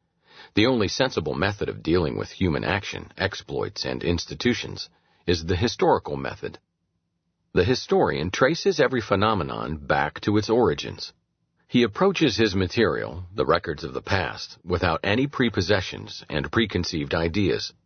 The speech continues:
The historian utilizes sometimes, in preliminary, merely technical, and ancillary examination of these sources, the results of the natural sciences,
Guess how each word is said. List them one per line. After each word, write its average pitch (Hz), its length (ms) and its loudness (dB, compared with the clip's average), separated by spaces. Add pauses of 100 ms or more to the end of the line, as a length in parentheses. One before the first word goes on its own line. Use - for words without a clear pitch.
(840)
The 104 80 6
historian 98 720 2
utilizes 98 580 2
sometimes, 78 800 -2
in 87 180 0
preliminary, 76 720 0
merely 76 460 2
technical, - 580 -4 (280)
and 80 360 0
ancillary 62 680 0
examination 82 760 0
of 69 80 -8
these 64 160 -6
sources, 87 440 -4 (500)
the 107 80 4
results 123 520 0
of 117 100 2
the 104 80 4
natural 104 380 2
sciences, 107 680 -2